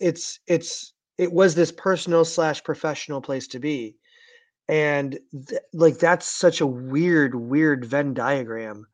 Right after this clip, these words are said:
when it comes to the things that we do. I mean, I, I think a lot of people who listen to this podcast know I was recently at DevRelCon,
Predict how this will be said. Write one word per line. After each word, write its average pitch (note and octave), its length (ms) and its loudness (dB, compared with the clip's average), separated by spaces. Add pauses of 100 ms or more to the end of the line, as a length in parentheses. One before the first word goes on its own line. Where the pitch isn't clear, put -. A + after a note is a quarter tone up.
(520)
when C#3+ 160 0
it C#3 140 -4
comes C#3+ 320 -2
to C#3+ 180 -2
the B2+ 100 -4
things C3 280 -6
that C3+ 80 -8
we C3 120 -10
do. C3+ 300 -2
I B2+ 100 -8
mean, C3+ 260 -6
I, D#3 200 2 (1000)
I D#3+ 100 6
think D#3+ 120 6
a D#3+ 40 6
lot D#3 160 6
of D#3 80 0
people D3+ 240 -4
who C#3+ 80 -4
listen C3+ 240 -4
to - 20 -4
this A#2+ 80 -10
podcast B2+ 400 -8
know C3 200 -8
I B2 60 -6
was B2 120 -6
recently C3 300 -8
at B2 100 -2
DevRelCon, A#2+ 580 -6